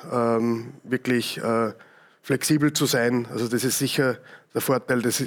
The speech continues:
kannst in den Großkonzernen mit sechzigtausend Leuten ja gar nicht abwickeln.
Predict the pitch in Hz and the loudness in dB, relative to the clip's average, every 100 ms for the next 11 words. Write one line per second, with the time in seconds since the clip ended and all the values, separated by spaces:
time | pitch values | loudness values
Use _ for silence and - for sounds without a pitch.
0 | - - 117 - 127 113 110 107 - 110 | -4 -4 -2 -2 -2 -2 -2 -4 -2 0
1 | 113 113 110 - 113 - 123 107 120 110 | 0 2 0 0 -4 -4 -4 -2 0 -2
2 | 107 120 110 110 107 - - - 127 - | 0 -2 0 0 0 -4 -20 -6 -6 -2
3 | 139 139 135 | -2 2 2